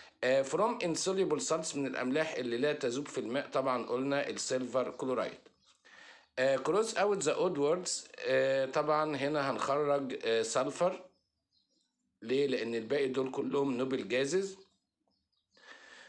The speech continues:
آه، the car motion، آه، train motion، the moon، آه، around the sun، bicycle motion. طبعًا the moon around the sun. ليه؟ لأن دي الوحيدة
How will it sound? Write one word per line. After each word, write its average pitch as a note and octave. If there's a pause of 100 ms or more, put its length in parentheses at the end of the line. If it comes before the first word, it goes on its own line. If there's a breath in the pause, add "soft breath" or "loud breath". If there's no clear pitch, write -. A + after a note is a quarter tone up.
(160 loud breath)
آه، C3+
the C3+
car G3
motion، F3+
آه، C3+
train D#3 (120)
motion، D#3+
the B2+
moon، D3+
آه، A#2
around B2+
the A2+
sun، D#3+ (460 loud breath)
bicycle D3 (120)
motion. G#2
طبعًا C3+
the G#2
moon G#2+
around A2
the C3
sun. C#3+ (380)
ليه؟ B2
لأن A#2
دي B2+
الوحيدة C#3+